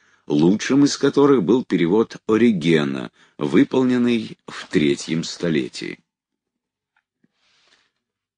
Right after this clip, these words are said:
Ориген, около сто восемьдесят пятого,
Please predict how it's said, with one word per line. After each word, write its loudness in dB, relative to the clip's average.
Ориген, 0
около 0
сто 0
восемьдесят -6
пятого, -6